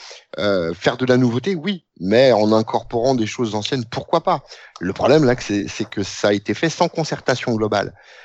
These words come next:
C'est-à-dire qu'il y a, il y a pas eu de showrunner pour, à un moment, dire, voilà, on prend cette direction-là, on fait ça comme ça, on fait ça comme ça. Il y a même des auteurs entre eux,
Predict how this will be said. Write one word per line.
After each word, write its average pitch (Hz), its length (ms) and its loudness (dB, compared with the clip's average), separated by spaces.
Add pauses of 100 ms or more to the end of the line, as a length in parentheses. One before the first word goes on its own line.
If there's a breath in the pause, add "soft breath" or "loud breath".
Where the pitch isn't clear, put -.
(140 loud breath)
C'est-à-dire - 160 -4
qu'il 113 100 0
y 104 60 6
a, 101 80 8
il 101 80 0
y 113 60 6
a 120 60 4
pas 135 140 0
eu 147 60 0
de - 60 -10
showrunner 110 600 -2 (500 soft breath)
pour, 135 280 -2
à 113 60 4
un 110 60 4
moment, 104 320 0
dire, 135 260 -4
voilà, 113 400 2
on 107 120 -4
prend 101 220 -4
cette - 220 -4
direction-là, 127 680 -4
on 101 60 -12
fait 101 120 -4
ça 98 140 -4
comme 127 180 -2
ça, 117 180 -4
on 113 80 -12
fait - 100 -12
ça 87 160 -8
comme 117 200 -2
ça. 113 180 -6 (360 loud breath)
Il - 40 2
y 98 40 6
a 101 40 8
même 139 160 8
des 104 200 -4
auteurs 143 300 -2
entre 107 300 -4
eux, 170 160 -6